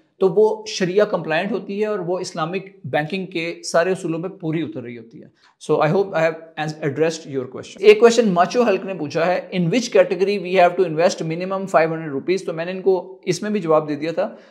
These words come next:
मैं बताता चलूँ कि हिलाल इन्वेस्ट ऐप के through काफ़ी ज़्यादा इन्होंने आपको कन्वीनियंट बना दिया कि आप छोटी तरीन इनकम, जैसे आपके पास पाँच सौ रुपये भी सेव हुए हैं, तो आप उससे भी इन्वेस्टमेंट कर सकते हैं।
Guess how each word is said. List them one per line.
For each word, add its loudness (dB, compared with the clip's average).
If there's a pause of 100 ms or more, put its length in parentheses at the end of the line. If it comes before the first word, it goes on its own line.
(140)
मैं -2
बताता 0
चलूँ -2
कि -2 (520)
हिलाल 6
इन्वेस्ट -2 (480)
ऐप 6
के 6
through -4 (260)
काफ़ी 2
ज़्यादा 2
इन्होंने -2
आपको -2 (280)
कन्वीनियंट -4
बना -2
दिया -4
कि -8
आप -4
छोटी -4
तरीन -6 (280)
इनकम, -2 (260)
जैसे 2
आपके -2
पास 0 (100)
पाँच -4
सौ -2
रुपये -4
भी -4
सेव -6
हुए -6
हैं, -14 (280)
तो -2
आप 4
उससे 2
भी 2
इन्वेस्टमेंट -8
कर -10
सकते -20
हैं। -20